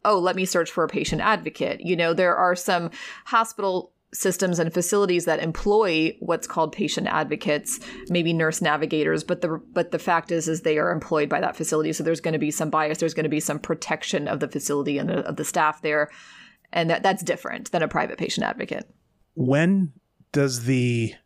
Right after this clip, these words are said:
Speaker 2: profession get so big that there's, it's already there, that there's already patient advocates, but now you're like, "No, we're the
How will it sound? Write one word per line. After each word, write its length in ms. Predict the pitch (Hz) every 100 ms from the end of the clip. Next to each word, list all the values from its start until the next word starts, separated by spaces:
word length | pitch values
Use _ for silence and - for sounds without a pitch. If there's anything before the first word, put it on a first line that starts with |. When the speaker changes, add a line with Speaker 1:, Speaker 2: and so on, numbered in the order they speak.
| _ _ _ -
Speaker 2:
profession 800 | 127 - 147 131 135 113 107 120
get 200 | 135 -
so 240 | - 135
big 600 | 113 110 143 120 101 110 _ _
that 420 | 120 123 113 117 _ _ - _
there's, 540 | - 123 117 113 101 - -
it's 120 | 113
already 200 | 127 113
there, 240 | 110 170 104
that 180 | 113 123
there's 160 | 113
already 380 | 123 143 147 123
patient 440 | - 135 135 131 -
advocates, 640 | 135 135 127 120 - 104 -
but 200 | 120 127
now 160 | 127
you're 180 | 123 127
like, 260 | 113 113 127
"No, 540 | 123 127 113 95 - - - -
we're 180 | 131 151
the 280 | 151 113